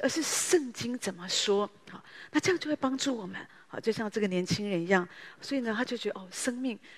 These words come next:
可以这样子稳稳的在主的里面。好，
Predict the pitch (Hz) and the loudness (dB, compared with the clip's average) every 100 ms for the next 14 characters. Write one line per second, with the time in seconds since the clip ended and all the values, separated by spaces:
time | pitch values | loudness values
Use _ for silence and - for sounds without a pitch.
0 | - - 247 247 233 - 202 180 226 277 | -10 0 6 6 4 0 0 0 -2 -2
1 | 190 165 - - - - 247 214 - 175 | -2 -6 -12 -14 -18 2 4 4 0 -2
2 | 165 175 185 147 208 214 - - - _ | 0 -2 -2 -4 4 4 2 -10 -20 _
3 | - - - - - | -20 -20 -6 2 4